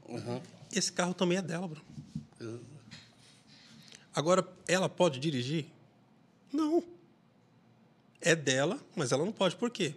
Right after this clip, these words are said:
Speaker 2: Porque não cresceu. Então, assim, enquanto a gente ficar prendendo o povo nessa, no berçário gospel, cara.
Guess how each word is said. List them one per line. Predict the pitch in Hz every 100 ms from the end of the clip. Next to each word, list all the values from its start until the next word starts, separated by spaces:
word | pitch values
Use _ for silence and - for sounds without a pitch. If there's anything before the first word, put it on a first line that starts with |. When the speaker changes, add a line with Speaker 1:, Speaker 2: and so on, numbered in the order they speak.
| -
Speaker 2:
Porque | - 208
não |
cresceu. | 208 240 220 - 165 196 - - _ _ _ _ _ - - - - -
Então, | 160 190
assim, | 156 170 139 -
enquanto | 151 - 240 285
a |
gente | 220 220 -
ficar | - 165
prendendo | - 160 131 151
o | 143
povo | - 151 139
nessa, | 131 - 143 123 - -
no | 135
berçário | 127 160 123 - - 143 175 120
gospel, | 147 156 - -
cara. | 151